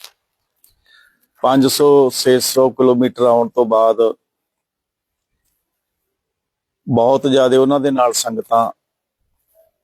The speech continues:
ਹੁਕਮਨਾਮੇ ਜਿਹੜੇ ਭੇਜੇ ਹੋਏ ਸੀ ਇਕੱਤਰ ਹੋ ਰਹੇ ਸੀਗੇ, ਪਰ ਥੋੜ੍ਹੇ ਕੁਝ ਦਿਨਾਂ ਬਾਅਦ ਹੀ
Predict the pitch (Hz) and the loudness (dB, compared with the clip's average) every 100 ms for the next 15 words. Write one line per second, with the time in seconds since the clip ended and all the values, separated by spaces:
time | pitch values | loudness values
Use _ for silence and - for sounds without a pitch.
0 | _ - 135 123 127 127 123 131 131 127 | _ -6 -4 0 2 2 2 2 0 -2
1 | 113 127 104 113 110 113 113 - 123 113 | 0 -2 0 2 4 4 2 -4 -6 -2
2 | 120 - 123 117 117 123 117 - 120 123 | -4 -2 -4 0 2 2 0 -2 -4 -4
3 | 113 _ _ - 220 190 160 - - _ | -6 _ _ -4 -2 -2 -4 -8 -18 _
4 | _ _ _ _ - 120 117 107 - _ | _ _ _ _ -2 0 2 0 -4 _
5 | - - _ _ _ _ _ - - _ | -20 -20 _ _ _ _ _ -20 -20 _
6 | _ _ _ _ _ - _ - 139 143 | _ _ _ _ _ -20 _ -6 0 0
7 | 139 156 151 147 147 143 139 123 117 113 | 0 0 -2 -2 0 0 0 2 2 2
8 | 120 117 | 0 -6